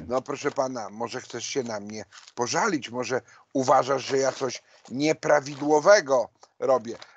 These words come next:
Zresztą proponuję panu, ażebyśmy znów się spotkali za jakieś parę dni, jeżeli będzie z tym, e, spotkamy się z pozytywnym objawem, może coś bardziej konkretnego bym podoradzał, jeżeli by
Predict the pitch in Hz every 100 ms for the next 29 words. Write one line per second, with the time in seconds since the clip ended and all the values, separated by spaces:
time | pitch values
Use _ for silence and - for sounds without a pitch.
0 | - 117 175 180 196 165 - - 160 143
1 | 165 185 170 - 165 160 151 _ _ -
2 | 131 143 151 143 151 - - 131 151 214
3 | 202 185 147 - - 147 - 156 147 139
4 | 143 139 127 123 - _ _ _ 151 143
5 | 131 139 147 139 131 143 135 - _ -
6 | 98 165 180 165 135 123 - _ _ _
7 | - - 147 127 117 _ - - 110 113
8 | 113 - 143 143 - 156 156 143 143 -
9 | 147 143 135 156 151 147 147 143 185 180
10 | 156 135 - - - 123 147 139 147 151
11 | 139 - 156 151 151 - - - 151 143
12 | 151 135 185 170 156 151 143 - - -
13 | 151 147 160 160 160 160 139 _ - -
14 | 143 156 151 143 147